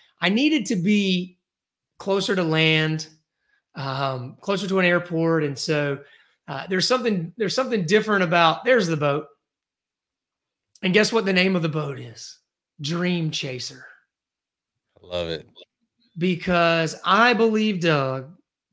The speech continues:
Speaker 1: that if you're not chasing your dreams, you're helping someone else build theirs. And, uh,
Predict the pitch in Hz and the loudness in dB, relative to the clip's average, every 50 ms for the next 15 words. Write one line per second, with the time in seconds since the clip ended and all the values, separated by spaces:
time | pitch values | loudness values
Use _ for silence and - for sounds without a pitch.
0 | _ - 156 147 147 143 - 156 143 139 156 185 208 220 220 220 220 220 214 170 | _ -8 -6 -6 -6 -8 -10 -12 -8 -4 -2 0 2 4 4 4 2 0 -2 -4
1 | 165 170 180 185 185 185 190 - - - - - 175 170 165 170 - 190 170 165 | -4 -2 0 0 0 -2 -4 -8 -10 -10 -6 -4 -2 -2 -2 -4 -4 -6 -4 -4
2 | 160 147 143 147 156 156 156 156 156 151 139 135 135 139 139 131 123 113 113 110 | -4 -4 -4 -4 -4 -2 0 -2 -2 -2 -4 -6 -8 -8 -8 -8 -8 -10 -10 -14
3 | 110 110 107 - - - - - _ _ _ _ _ _ _ _ _ _ - 143 | -16 -16 -16 -14 -14 -14 -16 -18 _ _ _ _ _ _ _ _ _ _ -8 -6
4 | 147 147 151 156 160 160 160 - 156 143 - 165 147 139 139 131 127 127 123 123 | -4 -4 -4 -4 -6 -6 -6 -8 -8 -8 -8 -8 -8 -8 -8 -8 -10 -10 -10 -10
5 | 123 - - - 120 - 123 117 120 120 120 _ - - - - - - - - | -12 -14 -16 -18 -18 -16 -16 -16 -16 -18 -20 _ -20 -20 -20 -20 -20 -20 -16 -14
6 | - - - - - _ _ _ _ _ _ _ _ _ _ _ _ _ _ _ | -12 -12 -12 -14 -16 _ _ _ _ _ _ _ _ _ _ _ _ _ _ _
7 | _ _ _ _ _ _ _ _ _ _ _ _ _ _ _ _ _ _ _ _ | _ _ _ _ _ _ _ _ _ _ _ _ _ _ _ _ _ _ _ _
8 | - - 139 139 135 135 131 120 117 135 127 127 123 117 117 113 117 | -6 -4 -4 -4 -4 -4 -6 -8 -8 -8 -8 -8 -8 -10 -12 -12 -14